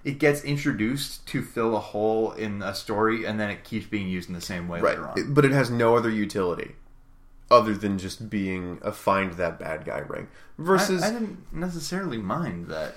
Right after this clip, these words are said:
Speaker 1: Uh, it's more what matters is that the rest of his magic toolkit was taken away.
Speaker 2: Right. I mean, like, you take away, like, he rarely comes back to the Tower of Fate.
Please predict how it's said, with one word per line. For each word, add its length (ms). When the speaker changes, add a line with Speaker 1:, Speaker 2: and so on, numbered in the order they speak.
Speaker 1:
Uh, 200
it's 300
more 500
what 320
matters 380
is 160
that 240
the 100
rest 360
of 120
his 500
magic 520
toolkit 500
was 180
taken 300
away. 220
Speaker 2:
Right. 420
I 60
mean, 200
like, 200
you 220
take 260
away, 540
like, 420
he 180
rarely 380
comes 260
back 200
to 80
the 100
Tower 300
of 120
Fate. 300